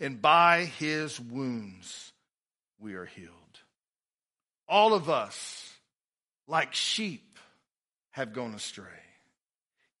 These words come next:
Each of us has turned to his own way. But the Lord has caused the wrongdoing of us all to fall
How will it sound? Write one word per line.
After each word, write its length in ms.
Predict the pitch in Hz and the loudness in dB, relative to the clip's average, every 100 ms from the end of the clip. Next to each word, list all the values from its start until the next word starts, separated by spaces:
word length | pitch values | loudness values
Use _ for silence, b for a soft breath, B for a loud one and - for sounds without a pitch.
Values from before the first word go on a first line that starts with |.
| - | 0
Each 300 | 240 233 214 | 2 2 0
of 180 | 139 | 0
us 240 | 135 123 - | 0 -2 -4
has 180 | 120 - | -8 -10
turned 580 | - 139 113 87 90 _ _ _ _ _ _ _ _ _ _ | -10 -8 -8 -12 -18 _ _ _ _ _ _ _ _ _ _
to 100 | - | -14
his 180 | 117 101 | -12 -10
own 260 | 104 98 87 | -10 -12 -16
way. 120 | 82 - _ _ _ _ _ _ _ _ _ _ _ _ _ _ _ _ _ _ _ _ _ _ _ _ _ _ _ _ _ _ _ _ _ _ _ _ _ _ _ _ _ | -20 -20 _ _ _ _ _ _ _ _ _ _ _ _ _ _ _ _ _ _ _ _ _ _ _ _ _ _ _ _ _ _ _ _ _ _ _ _ _ _ _ _ _
But 100 | 107 | -18
the 80 | 101 | -14
Lord 420 | 101 131 147 143 | -6 -2 0 -2
has 180 | 123 101 | -4 -14
caused 500 | - 143 135 135 127 | -10 -4 -2 -2 -6
the 80 | 117 | -8
wrongdoing 680 | 110 107 98 123 131 131 120 | -10 -10 -10 -8 -8 -8 -8
of 140 | 101 | -10
us 160 | 98 - | -14 -14
all 420 | 131 120 117 117 | -8 -6 -6 -6
to 220 | 113 - 95 | -10 -16 -18
fall 640 | - 117 117 113 113 113 | -12 -8 -8 -8 -12 -16